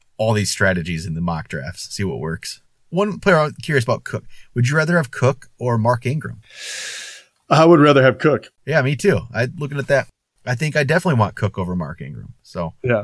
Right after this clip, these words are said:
Speaker 1: I think that's about where he's gonna fall. He's gonna fall around a Mark Ingram type player.
Speaker 2: Yeah, I think, I mean, if I,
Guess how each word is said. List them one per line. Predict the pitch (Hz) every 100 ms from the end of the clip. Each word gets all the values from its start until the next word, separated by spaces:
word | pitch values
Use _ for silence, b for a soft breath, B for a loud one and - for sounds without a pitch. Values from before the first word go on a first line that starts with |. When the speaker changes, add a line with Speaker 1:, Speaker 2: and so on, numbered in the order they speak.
| -
Speaker 1:
I | 110
think | 160
that's | 160 151
about | 135 135
where | 123 117
he's | 120
gonna | 110 98
fall. | - 139 120 92
He's | 90
gonna | 104
fall | 110 104
around | 98 101 101
a |
Mark | 92 92 95
Ingram | 101 95 92
type | 92 85
player. | - 104 90 -
Speaker 2:
Yeah, | - 170
I | 143
think, | 147 240 247 -
I | 147
mean, | 139 131
if | 127
I, | 139